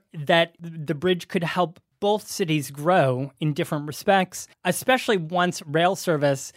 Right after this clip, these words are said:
headed over the bridge as well. Development could really pick up speed farther into the city of Brooklyn. But what would that mean for Brooklyn Heights? How would that affect this rather affluent enclave?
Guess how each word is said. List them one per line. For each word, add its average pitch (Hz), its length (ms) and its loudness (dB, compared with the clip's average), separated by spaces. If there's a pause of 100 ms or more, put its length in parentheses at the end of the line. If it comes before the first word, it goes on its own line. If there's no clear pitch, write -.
(260)
headed 165 320 0
over 156 240 0
the 143 80 -4
bridge 143 240 -2
as 131 160 -6
well. 208 360 2 (640)
Development 208 520 4
could 160 220 -6
really 214 180 -2
pick - 260 -6
up 165 140 -4
speed 147 600 -2 (340)
farther 202 440 4
into 175 340 -2
the 156 120 -2
city 143 240 -2
of 127 100 -4
Brooklyn. 165 420 2 (340)
But 170 220 0
what 170 480 0
would 220 140 -4
that 185 240 -2
mean 165 600 2 (260)
for - 180 -2
Brooklyn 147 420 -2
Heights? - 560 -6 (220)
How 233 200 6
would 226 140 0
that 190 180 2
affect 165 560 -2
this 156 500 -2
rather 156 400 -2
affluent 170 480 -4
enclave? 175 560 -6